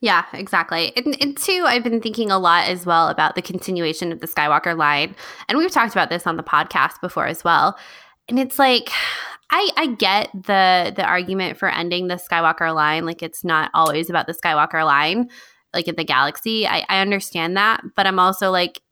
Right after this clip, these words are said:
it is all about the Skywalker line. It's the Skywalker saga. And from a business standpoint, you can't pay for that kind of name recognition in a franchise like Skywalker,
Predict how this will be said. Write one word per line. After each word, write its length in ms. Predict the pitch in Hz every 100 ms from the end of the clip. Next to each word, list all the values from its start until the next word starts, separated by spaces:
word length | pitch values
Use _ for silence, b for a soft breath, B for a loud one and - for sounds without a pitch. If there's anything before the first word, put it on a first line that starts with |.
| _ _
it 160 | 294 339
is 180 | 440 427
all 140 | 196
about 300 | 175 170 156
the 60 | 180
Skywalker 580 | - 175 165 156 180 170
line. 400 | 165 156 175 175
It's 220 | 190 190
the 80 | 226
Skywalker 600 | 233 - 247 240 240 202
saga. 640 | - 180 208 196 131 104 - B B B -
And 640 | 196 190 185 190 190 - _
from 180 | - 214
a 200 | 196 185 185
business 480 | 247 349 302 226 -
standpoint, 800 | 196 180 180 185 180 180 180 b b b -
you 180 | 247
can't 360 | 277 480 415 - -
pay 480 | - 208 233 185 160
for 160 | - 185
that 180 | 175 -
kind 180 | 196 180
of 120 | 170
name 240 | 175 175
recognition 800 | 170 - 165 156 156 160 139 - -
in 120 | 190 180
a 20 |
franchise 640 | - 160 165 160 98 - -
like 200 | 170 -
Skywalker, 800 | - 180 165 110 - - -